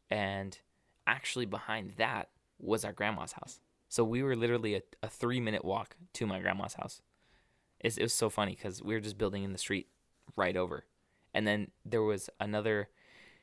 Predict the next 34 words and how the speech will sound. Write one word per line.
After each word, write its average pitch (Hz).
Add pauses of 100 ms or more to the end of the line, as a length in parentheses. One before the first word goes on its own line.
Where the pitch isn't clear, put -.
(680)
there 135
was 160
another 131
road, 104 (560)
like, 101 (140)
but 104
it 107
was 113
covered 110
with 104
trees 98
and 120
stuff, -
like, 104
dead 107
trees. - (560)
If 117
you 120
would've 143
just 123
gone 101
straight -
down 92
that 104
road, 139 (380)
like, 107
continued 110
from 104
our 95
road, 131 (240)
you 107
would've 95
met 92
up 95